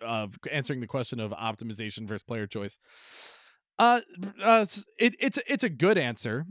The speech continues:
I don't even think it's that difficult of an answer. Uh, the way I think about it is it's a detail.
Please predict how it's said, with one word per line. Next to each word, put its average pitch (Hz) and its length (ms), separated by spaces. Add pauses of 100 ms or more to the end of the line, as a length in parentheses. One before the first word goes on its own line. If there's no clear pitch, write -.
(180)
I 226 60
don't 330 140
even 185 200
think 170 120
it's 147 120
that 151 240
difficult 175 480
of 185 80
an 196 80
answer. 208 400 (520)
Uh, 143 300
the 151 140
way 214 160
I 202 100
think 202 180
about 139 220
it 127 120
is 127 260
it's 123 120
a 147 60
detail. 135 540